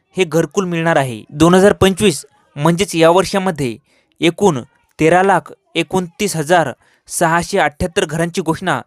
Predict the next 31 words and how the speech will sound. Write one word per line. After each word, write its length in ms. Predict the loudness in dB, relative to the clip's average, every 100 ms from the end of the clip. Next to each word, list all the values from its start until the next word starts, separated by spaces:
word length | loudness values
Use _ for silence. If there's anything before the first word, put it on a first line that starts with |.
| _ _ -4
ही 80 |
करण्यात 420 | -4 -4 -4 -4 -4
आलेली 220 | -4 -4
आहे. 240 | -6 -12 -18 _ _ _ _
पीएम 280 | 0 2 4
आवास 280 | 2 2 2
योजनेअंतर्गत 640 | 0 0 -4 -2 -2 -4 -8 _ -10
ही 100 | -4
घरकुले 520 | -2 -2 -2 -4 -6 _ -14
सर्वांना 500 | -4 -2 0 -2 -4
मिळणार 360 | -4 -4 -2 -2
आहेत. 200 | -4 -14 _ _ _ _ _ _ -2
ग्रामीण 280 | 0 0 0
भागातील 480 | 0 -2 -2 -6 -8 _ _ -6
अनेक 260 | -4 -2
नागरिकांना 600 | -2 -2 -2 -4 -4 -6 -10 _ _ _
हक्कांचे 460 | -12 -6 -4 0 0
घर 180 | 2 0
नाही, 320 | -2 -6 -12 _ _ _ _
हे 120 | -6
घर 200 | 0 0
मिळवण्यासाठी 580 | 0 0 -2 -2 -6 -10
तुम्हाला 420 | -6 -4 -2 -4 -8 _ _ -10
आता 200 | -4 -4
पीएम 380 | -4 -6 -2 0
आवास 320 | 0 0 -4
योजनेची 400 | -6 -6 -12 -8
मदत 380 | -4 -4 -4 _ _ _
ही 100 | -6
मिळणार 360 | -4 -2 0 -2
आहे. 260 | -6 -12